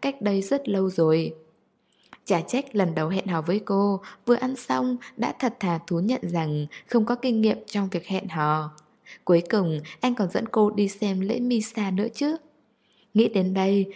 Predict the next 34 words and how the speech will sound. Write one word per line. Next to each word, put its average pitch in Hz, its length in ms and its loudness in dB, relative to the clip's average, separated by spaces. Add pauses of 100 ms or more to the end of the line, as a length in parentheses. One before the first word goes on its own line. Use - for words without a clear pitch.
cô 269 120 4
lại 247 160 2
không 277 220 0
nhịn 262 180 0
được 175 160 4 (160)
cười, 147 360 0 (220)
đưa 208 160 8
tay 190 400 0
đón 165 160 0
lấy 175 120 0
làn 214 300 0
gió 165 200 0
ấm 175 200 0
áp 311 220 -4 (100)
phả 180 220 0 (100)
ra 185 260 -2
từ 170 100 0
điều 156 200 -2
hòa 151 180 -4
trong 185 240 -4
xe. 196 400 -2 (440)
Cảm 165 200 0
giác 240 300 0 (340)
thật 196 160 0 (180)
dễ - 240 2
chịu. 190 300 4 (1300)
"Còn 165 360 4
mối 165 120 4
tình 208 240 2
đầu 170 140 4
của 160 120 4
anh 202 200 0
thì 185 160 0 (100)
sao?" 214 340 0